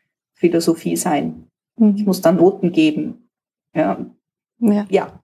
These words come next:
Speaker 1: hat alles seine, seine Einschränkungen und ich würde nie sagen, dass Philosophie nur das ist. Aber in den Rahmenbedingungen, den akademischen Rahmenbedingungen einer Universität kann nur manches aufgenommen werden.
Speaker 2: Mhm.
Speaker 1: Mhm.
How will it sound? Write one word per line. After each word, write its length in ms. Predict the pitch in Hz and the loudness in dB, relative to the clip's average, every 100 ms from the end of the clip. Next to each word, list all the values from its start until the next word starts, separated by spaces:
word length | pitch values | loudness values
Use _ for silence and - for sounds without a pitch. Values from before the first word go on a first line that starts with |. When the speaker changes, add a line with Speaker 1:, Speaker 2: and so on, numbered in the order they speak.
| _ | _
Speaker 1:
hat 200 | 190 185 | -4 0
alles 280 | - 220 220 | 2 2 2
seine, 320 | 214 196 180 | 0 0 -2
seine 260 | - 190 180 | -2 -2 2
Einschränkungen 840 | 180 240 214 180 196 - 202 208 | 2 2 2 0 0 -2 0 0
und 120 | 196 | -2
ich 100 | - | -2
würde 220 | 214 202 202 | 0 0 -2
nie 220 | 214 233 | -6 -2
sagen, 360 | 214 180 202 | 2 2 2
dass 180 | 190 190 | -2 -4
Philosophie 540 | - 202 - 240 233 240 | -4 -4 -4 -6 -4 -2
nur 260 | 220 220 | 2 2
das 280 | 214 202 302 | 4 2 0
ist. 400 | - - - - _ _ _ _ _ _ _ _ _ _ _ _ | -2 -4 -4 -12 _ _ _ _ _ _ _ _ _ _ _ _
Aber 340 | 185 208 202 | 2 4 0
in 120 | 208 | 0
den 140 | 196 185 | 0 2
Rahmenbedingungen, 1080 | 185 214 240 208 202 208 202 196 196 202 _ _ _ _ - | 2 2 2 0 -2 -4 0 0 0 -4 _ _ _ _ -8
den 80 | 196 | -2
akademischen 540 | 180 196 196 202 202 | -2 -2 -4 -4 -2
Rahmenbedingungen 680 | 170 185 190 180 175 180 - | 0 0 0 -2 -4 -4 -2
einer 200 | 175 170 | -2 0
Universität 840 | 196 175 170 180 - 185 185 - _ _ _ _ _ _ _ _ _ _ | 0 0 -2 -4 0 2 2 -2 _ _ _ _ _ _ _ _ _ _
kann 260 | - 185 202 | -4 0 2
nur 100 | 190 | 2
manches 340 | 165 165 185 | 2 0 0
aufgenommen 540 | - 160 170 156 160 151 | 0 0 -2 -4 -6 -8
werden. 440 | - - - - _ _ _ | -10 -12 -16 -18 _ _ _
Speaker 2:
Mhm. 320 | 247 220 220 214 _ _ _ _ _ | -2 -2 -2 -6 _ _ _ _ _
Speaker 1:
Mhm. 320 | - 185 - | -12 -10 -12